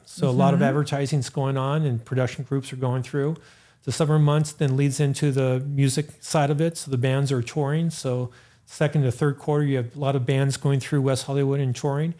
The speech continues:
Speaker 1: And then at the end of the year, you have the production people being back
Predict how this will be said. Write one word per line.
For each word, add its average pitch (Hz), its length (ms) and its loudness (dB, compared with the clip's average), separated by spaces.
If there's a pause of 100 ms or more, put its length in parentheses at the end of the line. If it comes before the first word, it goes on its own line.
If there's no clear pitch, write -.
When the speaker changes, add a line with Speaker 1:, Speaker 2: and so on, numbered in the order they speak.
(420)
Speaker 1:
And 151 100 2
then 143 160 4
at 147 100 -2
the 165 40 -6
end 165 100 4
of 170 60 4
the 165 80 2
year, 165 200 4
you 151 200 4
have 139 180 2
the 139 80 -2
production 147 460 2
people 147 320 -2
being 135 300 0
back 143 380 -2